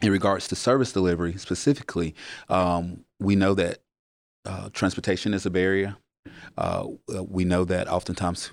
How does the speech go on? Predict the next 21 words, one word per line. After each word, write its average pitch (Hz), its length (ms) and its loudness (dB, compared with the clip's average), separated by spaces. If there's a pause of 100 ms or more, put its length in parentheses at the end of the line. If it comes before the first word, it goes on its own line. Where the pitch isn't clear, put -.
people 92 260 -4
who 90 140 0
are 85 140 4
unhoused 87 640 -2 (340)
or, 87 460 -2 (100)
um, 95 460 -12 (1000)
are 92 140 2
homeless 95 500 -2 (340)
do 90 140 0
have 92 180 2
substance - 380 -4
abuse 87 260 -6
issues. 90 460 -4
And 90 160 -6
so 90 140 0
we 95 200 2
are 92 80 2
really 98 440 0 (340)
trying 92 300 0
to 87 100 -6
tailor 92 540 -2